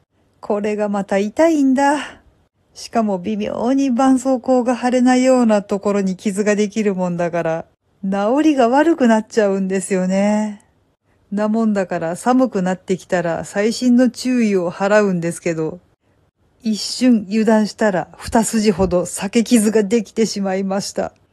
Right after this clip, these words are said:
やっちまった。これ痛いのに。もうこれ最低一週間は痛くて辛いんですよね。くそー。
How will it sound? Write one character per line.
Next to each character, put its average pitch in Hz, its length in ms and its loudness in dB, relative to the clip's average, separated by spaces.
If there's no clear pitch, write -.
や 208 160 -2
っ 202 100 -8
ち - 160 -8
ま 214 140 0
っ 208 160 -6
た。 220 720 4
こ 254 180 -2
れ - 140 -4
痛 214 320 -8
い 247 80 -2
の 262 160 4
に。 226 680 4
も 190 460 0
う - 20 -10
こ 196 180 -2
れ 190 220 -2
最 202 340 -2
低 226 200 2
一 202 200 0
週 233 320 -2
間 190 280 0
は 185 120 -2
痛 196 240 -4
く - 80 -12
て 196 140 0
辛 185 320 -6
い 196 100 -2
ん 202 80 0
で 196 140 0
す 190 160 -4
よ 170 120 0
ね。 175 400 -2
く - 60 -18
そ - 320 -8
ー。 185 640 0